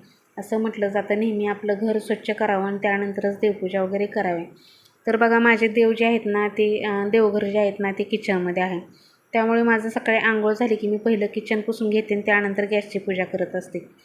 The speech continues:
आता मी कधी शेअर करत नाही तुम्हाला किचन पुसलेलं, पण एखाद्या दिवशी करेन. क-,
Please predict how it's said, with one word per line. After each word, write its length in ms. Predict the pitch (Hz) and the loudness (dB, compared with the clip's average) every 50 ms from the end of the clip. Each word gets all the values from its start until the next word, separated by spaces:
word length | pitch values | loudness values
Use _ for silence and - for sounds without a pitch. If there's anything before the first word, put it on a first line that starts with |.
| - - - _ _ _ - | -20 -20 -20 _ _ _ -4
आता 140 | 220 226 226 | 0 2 2
मी 100 | 233 233 240 | 2 4 4
कधी 180 | 247 226 240 | 2 2 2
शेअर 300 | 233 - 254 240 240 240 | 2 4 4 6 6 6
करत 240 | 233 233 247 233 233 233 | 4 4 2 2 2 2
नाही 140 | 233 226 220 220 | 0 0 0 0
तुम्हाला 220 | 226 214 208 196 | 0 0 0 0
किचन 320 | 196 196 220 208 - 208 202 | 0 -2 -2 -4 -4 -4 -4
पुसलेलं, 440 | 190 208 202 - 208 185 180 185 202 - - - - _ _ _ _ _ | -4 -6 -6 -2 -2 0 0 0 -2 -6 -10 -20 -20 _ _ _ _ _
पण 100 | - 208 | -2 -2
एखाद्या 400 | 214 208 - 220 208 196 - 208 | -2 0 0 0 0 0 0 0
दिवशी 260 | 196 202 202 - - | 0 0 -2 -2 -4
करेन. 360 | 220 - 247 214 196 175 175 185 | -2 0 2 2 2 2 0 -4
क-, 220 | - 196 - - | -8 -8 -6 -6